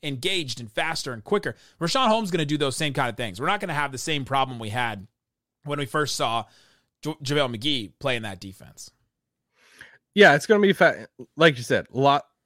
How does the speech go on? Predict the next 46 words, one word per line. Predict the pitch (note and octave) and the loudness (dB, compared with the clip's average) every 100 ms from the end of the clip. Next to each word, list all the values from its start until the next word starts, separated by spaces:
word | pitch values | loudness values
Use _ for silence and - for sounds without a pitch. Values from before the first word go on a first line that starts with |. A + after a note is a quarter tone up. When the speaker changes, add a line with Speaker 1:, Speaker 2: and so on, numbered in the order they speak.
| _ - | _ -10
Speaker 2:
You're | D3 D#3 | -2 2
not | F3+ B2+ | 2 2
changing | - E3+ D#3 D3 | -2 -2 0 0
up | C3 - | -2 -2
any | C#3 C3 | -4 -2
of | A#2 | -4
your | |
defensive | A2 A#2 A2 A#2+ G#2+ G#2 | -4 -6 -2 -4 -2 -8
stuff | - A2 F#2 - _ _ _ _ _ _ | -6 -6 -8 -10 _ _ _ _ _ _
when | A#2+ A#2+ A2+ | -6 -4 -4
you | |
swap | - - A#2 F#2 | -6 -2 -2 -2
Dwight | A2 G#2 G#2 G2 | -4 -2 -2 -2
Powell | G#2+ G2 G2 | -4 -2 -2
out | F2 - | -6 -10
for | D#2 | -18
him. | - F2 - - _ _ _ _ _ A2 | -16 -16 -18 -20 _ _ _ _ _ -6
Uh, | G#2 G2 | -4 -4
you're | A2+ | -6
still | - D#3+ | -2 0
gonna | D3+ C#3+ | 0 2
have | C#3+ C3 | 2 0
the | B2+ | -2
same, | - C3 B2 A2+ A2 _ _ _ | -2 -2 -2 -6 -10 _ _ _
you | B2+ | -4
know, | A#2 | -4
minuses | G#2+ A2+ B2 C#3 - D#3+ G3 - | -2 0 0 -2 -4 -6 -6 -10
or | A#2+ | -8
weaknesses | C3 D#3 D#3 - D3 D3+ | -6 -6 -8 -4 -4 -2
in | C#3 | 0
Speaker 1:
Right. | B2 | 2
Speaker 2:
that | D3 - | 2 -2
whenever | C3+ A#2 G#2+ | -6 -4 -4
you | A2+ | -6
play | A2+ B2 A#2+ | -4 -2 -2
some | - B2 | -4 -6
of | A#2 | -6
the | |
bigger, | A2 A2 A2+ G#2+ _ - _ - | -4 -4 -4 -6 _ -20 _ -6
you | A#2 | -4
know, | |
centers | - A#2 A#2 A2 | -2 -2 -2 -4
in | |
the | A2+ | -4
league | G#2 G#2+ B2 - | -2 -2 -2 -2
that, | G#2 G2 | -2 -4